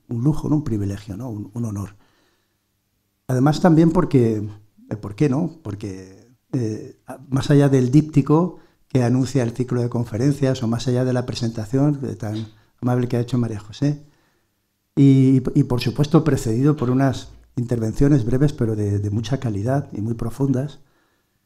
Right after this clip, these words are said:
pues esta conferencia viene precedida por un, bueno, por un pantallazo,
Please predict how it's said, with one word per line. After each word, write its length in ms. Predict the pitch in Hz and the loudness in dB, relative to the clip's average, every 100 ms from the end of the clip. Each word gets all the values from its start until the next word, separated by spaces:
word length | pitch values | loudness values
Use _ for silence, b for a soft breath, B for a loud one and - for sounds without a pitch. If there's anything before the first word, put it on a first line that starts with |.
| _ - | _ 2
pues 320 | 139 127 127 | 4 4 2
esta 340 | 123 151 151 | 0 4 4
conferencia 500 | 151 143 143 143 165 | 4 2 2 2 4
viene 200 | 139 139 | 4 4
precedida 580 | 139 143 - 139 147 165 | 2 -2 2 2 2 0
por 140 | 127 117 | -2 -2
un, 540 | 120 127 123 113 - - | -2 -2 -2 -4 -10 -6
bueno, 320 | 135 147 147 | 0 2 0
por 140 | 110 | -2
un 300 | 117 123 120 - | 0 -2 -4 -6
pantallazo, 720 | 110 107 110 143 - 160 | -12 -10 -8 -8 -4 -6